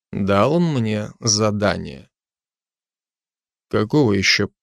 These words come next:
Пашу?" напрягся я. "А на ком вы сюда приехали?" гоготнул Дайрон.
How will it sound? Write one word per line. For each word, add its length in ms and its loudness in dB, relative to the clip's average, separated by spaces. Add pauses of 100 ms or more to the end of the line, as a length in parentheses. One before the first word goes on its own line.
(360)
Пашу?" 540 0 (400)
напрягся 720 -4
я. 260 -4 (920)
"А 120 4
на 220 4
ком 340 6
вы 120 4
сюда 340 4
приехали?" 880 4 (280)
гоготнул 760 2
Дайрон. 500 -2